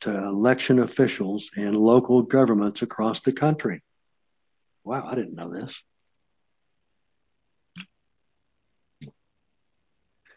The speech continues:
These Disbursements were billed publicly as covid nineteen response grants,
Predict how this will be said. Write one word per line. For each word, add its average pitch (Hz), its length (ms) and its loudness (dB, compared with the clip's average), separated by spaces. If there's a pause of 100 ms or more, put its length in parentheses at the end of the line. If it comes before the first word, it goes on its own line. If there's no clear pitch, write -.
(240)
These 170 500 6 (420)
Disbursements 131 720 4
were 110 100 4
billed 131 460 6
publicly 131 560 2
as 95 140 -8
covid 117 560 2
nineteen 123 560 0
response 117 500 -2
grants, 82 480 -12